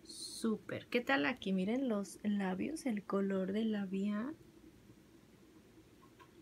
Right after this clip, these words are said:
¡Ay, qué bonitos! ¿Ya tienen su favorito? Ay, a mí el de los corazones es mi favorito. ¿Ustedes ya tienen otro en especial?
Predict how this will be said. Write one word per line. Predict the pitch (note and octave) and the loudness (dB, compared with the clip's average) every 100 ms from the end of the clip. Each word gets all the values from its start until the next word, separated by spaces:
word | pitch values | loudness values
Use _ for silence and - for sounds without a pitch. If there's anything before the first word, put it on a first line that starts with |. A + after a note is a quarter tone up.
| - - | -18 -6
¡Ay, | F#3+ F#3+ C#4 D#4+ | -2 0 0 -2
qué | A#3+ | -2
bonitos! | G3 F3+ F3 E3+ A3 A#3 - - - B3 A#3 G#3+ G3+ F#3 F3+ - - F#3 | 0 0 0 0 0 -2 -12 -14 4 6 6 6 4 2 2 -2 -4 0
¿Ya | G3+ | 2
tienen | C4+ D#4+ G4+ | 6 6 6
su | E4+ D4 | 8 10
favorito? | B3 G#3 G#3 G3+ G3 - F#3+ F#3+ A#3+ - - - - - - - - - - | 12 10 10 6 2 2 4 6 4 0 -8 -20 -20 -20 -20 -20 -20 -20 6
Ay, | F#3 G#3+ A3+ | 10 10 10
a | |
mí | A3+ | 10
el | A#3 | 10
de | C4+ | 10
los | C#4+ C#4+ | 10 8
corazones | - G#3+ E3+ - - F3+ E3+ - - | 6 6 6 4 4 4 2 -2 2
es | G#3+ | 4
mi | A3 | 6
favorito. | A3+ G3+ F#3 F3+ - - | 6 2 2 0 -2 -2
¿Ustedes | G#3+ - A#3 B3+ | -2 2 4 4
ya | A#3+ A3+ | 2 -2
tienen | G#3+ G#3 G#3 | 0 0 2
otro | G#3 A3+ C#4 E4 G#4 F4+ | 2 0 0 4 4 4
en | D4+ | 2
especial? | G3+ - - - - A#3+ C4 D#4+ | 2 -2 -10 -8 -2 2 4 2